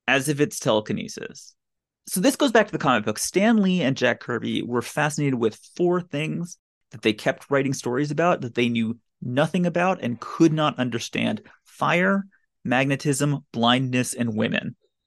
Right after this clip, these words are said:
And they were just gonna keep writing stories about these until they figured it out. And they appear to think that magnetism applies to not just metal things, but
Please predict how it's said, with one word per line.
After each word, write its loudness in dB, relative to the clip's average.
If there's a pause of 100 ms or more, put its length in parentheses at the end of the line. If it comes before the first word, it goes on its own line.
(540)
And 4
they 6
were 6
just 0
gonna 4
keep 0
writing 2
stories 4
about 2
these -2
until -4
they 4
figured -2
it -2
out. -2 (1120)
And 0
they 4
appear 2
to 4
think 0
that 4
magnetism 0
applies 0
to 0
not -2
just -4
metal 4
things, -2
but 0